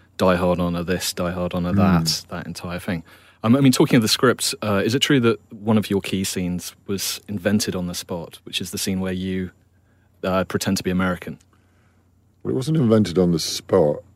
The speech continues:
Speaker 2: Um, I think there are many stories flying around, and I'm not sure who claims ownership of them, but the truth of the matter is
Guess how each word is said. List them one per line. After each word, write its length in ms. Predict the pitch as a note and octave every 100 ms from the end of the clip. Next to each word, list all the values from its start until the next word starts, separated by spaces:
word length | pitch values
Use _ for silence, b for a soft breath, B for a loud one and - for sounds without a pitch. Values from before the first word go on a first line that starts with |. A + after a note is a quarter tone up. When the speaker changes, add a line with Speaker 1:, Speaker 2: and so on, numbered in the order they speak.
| -
Speaker 2:
Um, 300 | - F2 F2
I 100 | G2
think 140 | G#2 G#2+
there 100 | F#2+
are 60 |
many 340 | F2+ F#2 G2 F#2
stories 500 | - - D2 C#2+ -
flying 480 | - - D#2 D2+ D2+
around, 400 | D#2+ D#2 E2 D#2+
and 80 |
I'm 120 | E2 F2
not 120 | E2
sure 220 | - E2+
who 180 | D#2 F2
claims 680 | - - D#2+ D#2 D#2 D#2 - _ _ _
ownership 560 | D#2+ D#2+ D#2+ - E2+ -
of 280 | F2 E2 E2
them, 260 | E2 D#2+
but 200 | E2+ G2 F2+
the 60 |
truth 420 | - - A2+ G#2
of 80 | -
the 80 | -
matter 320 | D2+ F2+ F2+ A2
is 220 | F2